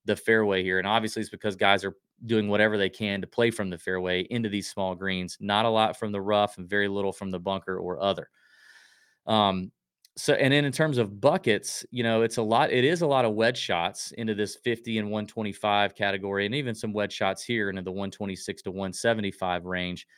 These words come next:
But you still have a fair amount of these longer, longer, um, buckets, and a lot of that's approach play on, on the,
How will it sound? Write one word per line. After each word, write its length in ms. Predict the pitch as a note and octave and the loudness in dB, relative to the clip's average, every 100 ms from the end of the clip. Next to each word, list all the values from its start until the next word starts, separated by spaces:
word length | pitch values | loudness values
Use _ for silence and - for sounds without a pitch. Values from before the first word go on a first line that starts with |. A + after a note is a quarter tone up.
| - - - | -20 -14 -4
But 120 | B2 | -2
you 80 | D#3+ | 0
still 180 | B3 G#3 | 4 6
have 220 | F#3+ E3 | 6 4
a 40 | |
fair 280 | C3+ C3+ F3 | 2 4 4
amount 380 | D3 A2+ A#2+ - | 4 4 2 0
of 140 | G#2+ | -2
these 200 | A#2 G#2+ | -2 0
longer, 560 | A2 A2+ G#2+ A2 A2 - | 2 2 2 0 -2 -6
longer, 640 | - A2+ A#2+ A2 A2 G#2 G#2 | -4 0 0 0 0 0 0
um, 320 | G2+ G2+ G2 | 0 -2 2
buckets, 440 | A2+ D#3 B2+ B2 | 2 4 0 -2
and 100 | A2+ | -4
a 140 | A2 A2 | -4 0
lot 160 | A2+ | 0
of 60 | B2 | 2
that's 180 | A2+ - | 0 -2
approach 400 | G2+ A2+ A2 - | -4 -2 -2 -2
play 240 | A2+ G#2+ | 0 2
on, 280 | G#2 G#2+ G#2 | 2 -2 -4
on 160 | A2 A2 | -4 -2
the, 160 | G#2 | -2